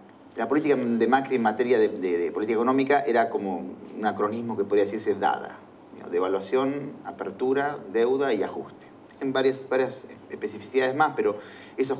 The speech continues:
cuatro ejes eran los centrales, los que tanto Melconian como Prat Gay, como, este, Frigerio, este, Sturzenegger, cada uno de los economistas que hablaba por televisión iba de a poquito, este,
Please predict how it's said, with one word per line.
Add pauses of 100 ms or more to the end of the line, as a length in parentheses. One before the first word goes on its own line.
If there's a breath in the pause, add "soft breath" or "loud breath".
(100)
cuatro
ejes
eran
los
centrales,
los
que
tanto
Melconian
como
Prat
Gay,
como, (300 loud breath)
este,
Frigerio,
este,
Sturzenegger, (560 loud breath)
cada
uno
de
los
economistas
que
hablaba
por
televisión
iba
de
a
poquito,
este,